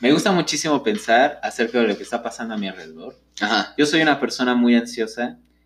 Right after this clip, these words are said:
Speaker 1: y yo creo que lo heredo de pensar constantemente en lo que los demás piensan. Tratarme de meter
Speaker 2: Ajá.
Speaker 1: a sus, meterme a sus cabezas, ¿no?
Speaker 2: Ujú.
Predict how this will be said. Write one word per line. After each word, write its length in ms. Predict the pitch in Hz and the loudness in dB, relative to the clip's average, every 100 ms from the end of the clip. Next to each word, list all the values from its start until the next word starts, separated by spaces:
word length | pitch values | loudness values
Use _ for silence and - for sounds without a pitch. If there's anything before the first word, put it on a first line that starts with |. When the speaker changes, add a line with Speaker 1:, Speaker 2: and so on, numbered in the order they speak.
| _ | _
Speaker 1:
y 420 | 104 107 101 98 | -2 2 2 0
yo 140 | 123 120 | -2 -2
creo 160 | 127 | -2
que 100 | 127 | -2
lo 100 | 113 | -2
heredo 400 | 107 110 113 120 | 2 2 2 0
de 160 | 117 101 | 0 -4
pensar 440 | - 101 - 117 117 | -6 -10 -4 -4 -4
constantemente 640 | 117 123 123 120 117 117 | -12 -12 -10 -10 -10 -12
en 60 | |
lo 60 | 98 | -16
que 100 | 92 | -14
los 160 | 92 - | -14 -12
demás 260 | 95 98 - | -10 -10 -12
piensan. 320 | - _ - | -20 _ -16
Tratarme 340 | 101 120 127 127 | -6 0 0 0
de 40 | |
meter 120 | 104 | 0
Speaker 2:
Ajá. 200 | 127 117 | 0 0
Speaker 1:
a 40 | 117 | -2
sus, 280 | 104 - 101 | -6 -16 -14
meterme 480 | 104 120 123 127 | -10 -2 0 2
a 80 | 117 | -2
sus 160 | 110 - | -6 -18
cabezas, 460 | 90 98 95 85 - | -12 -12 -12 -10 -2
¿no? 80 | 254 | 4
Speaker 2:
Ujú. 300 | 127 240 | 6 6